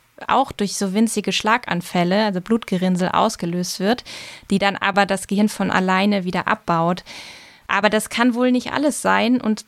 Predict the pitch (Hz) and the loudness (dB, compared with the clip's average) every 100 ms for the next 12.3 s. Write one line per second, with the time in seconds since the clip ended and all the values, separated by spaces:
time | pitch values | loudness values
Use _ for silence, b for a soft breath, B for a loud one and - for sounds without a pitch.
0 | - 202 208 214 - - 214 220 226 - | -8 0 2 2 -2 0 2 2 2 0
1 | 208 - 226 220 196 - 208 - 214 - | -2 0 0 0 -2 0 0 0 0 -2
2 | - - 160 - - - B B B B | -2 -2 -4 -4 -18 -20 B B B B
3 | B - 180 180 180 185 185 202 - 214 | B -6 0 0 2 0 2 0 0 0
4 | 220 196 190 190 180 190 196 190 190 185 | 2 0 0 -2 0 0 2 2 2 2
5 | 185 185 - 208 190 180 202 - 180 180 | 0 -2 -2 0 0 0 -2 -2 -2 -2
6 | - 180 208 196 185 240 - - 208 - | -4 -2 0 2 0 0 -4 0 0 2
7 | 190 220 226 240 233 233 - - 214 220 | 0 2 2 2 2 0 -4 -2 2 2
8 | 214 233 233 226 226 226 - - 214 214 | 0 0 2 2 0 -4 -8 -2 0 0
9 | - 208 202 196 - 190 240 294 196 185 | 0 0 0 -2 0 0 0 0 -4 -2
10 | - 190 - 196 185 196 214 247 B B | -2 -2 0 0 0 0 2 0 B B
11 | B B B B B - 185 180 190 208 | B B B B B -6 -4 0 2 2
12 | - 208 | 2 0